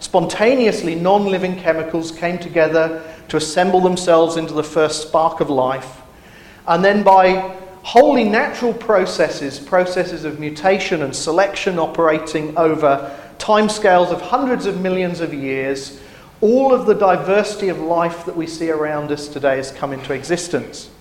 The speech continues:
And we can picture this, uh, view of evolution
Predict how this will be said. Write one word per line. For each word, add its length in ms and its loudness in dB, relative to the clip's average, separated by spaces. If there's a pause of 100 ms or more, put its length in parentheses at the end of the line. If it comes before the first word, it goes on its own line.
(600)
And 180 2
we 100 6
can 520 0 (260)
picture 460 4
this, 520 0
uh, 220 4
view 340 2
of 320 -2
evolution 920 2